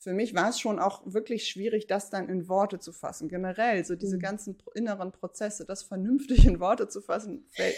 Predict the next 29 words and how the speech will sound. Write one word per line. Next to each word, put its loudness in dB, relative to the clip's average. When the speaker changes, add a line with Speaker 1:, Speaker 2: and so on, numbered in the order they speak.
Speaker 1:
also -2
ist, -2
ist 4
schwierig 2
und -4
ist -4
auch -2
immer -2
so -4
ein -4
Ding, -4
ähm, 2
das -6
muss 2
man 0
auch 0
mal 2
fü-, -4
gefühlt -2
haben, 0
das -6
muss -6
man -2
erlebt 0
haben, 0
um -2
es -10
zu -12
verstehen. -6